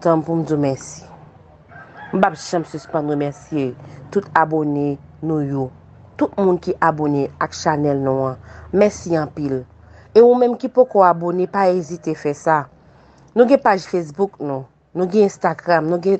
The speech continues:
Twitter, kapab swiv nou sou yo. E nou, ou kapab tcheke nou tou sou website nou ki se W W W point journal neuf point T V. Pa ezite fè sa.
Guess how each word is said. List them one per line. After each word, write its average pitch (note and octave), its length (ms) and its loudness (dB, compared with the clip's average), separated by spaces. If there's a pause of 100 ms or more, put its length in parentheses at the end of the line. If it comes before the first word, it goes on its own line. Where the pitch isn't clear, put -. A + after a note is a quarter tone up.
Twitter, D#3 380 0 (100)
kapab F3+ 240 2 (160)
swiv F3+ 320 -6
nou D#3 160 -4
sou D3 240 -6
yo. C#3+ 140 0 (680)
E A3+ 240 8 (160)
nou, A3 160 0
ou A3 160 -4
kapab G3+ 240 4
tcheke G3 320 0
nou F3+ 160 2
tou E3+ 240 -4
sou D3+ 460 -4
website D3 500 0
nou C3 240 -6
ki D3 160 -16
se C#3 160 -6 (400)
W F3+ 320 4
W F#3 160 2
W F3 400 -2
point D3+ 240 -2
journal D#3 400 0
neuf D3+ 160 0
point F#3 240 0
T F#3 160 -6
V. C#3 240 -10
Pa E3 240 4
ezite D3 320 -4
fè C#3+ 160 -2
sa. A#2+ 220 -4